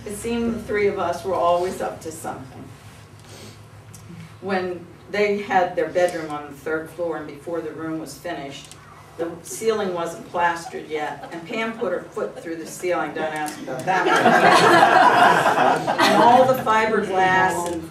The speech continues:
insulation came falling down on Pam and all over the bed. So we had to figure out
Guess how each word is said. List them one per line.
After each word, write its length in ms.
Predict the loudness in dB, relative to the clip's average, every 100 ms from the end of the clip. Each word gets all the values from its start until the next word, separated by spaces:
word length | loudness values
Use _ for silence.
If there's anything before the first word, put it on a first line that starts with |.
| -6
insulation 840 | -4 -4 -4 0 0 0 -4 -8
came 280 | -8 -10 -6
falling 420 | 2 4 4 2 0
down 380 | 0 0 2
on 380 | 2 4 4 4
Pam 480 | 4 2 4 2 2
and 80 | 0
all 220 | 0 0
over 200 | 0 0
the 100 | -2
bed. 840 | -2 0 2 2 0 -2 -4 -4 -6
So 120 | -2
we 80 | 0
had 140 | 0
to 40 | -2
figure 320 | -4 -4 0
out 420 | 2 2 -2 -6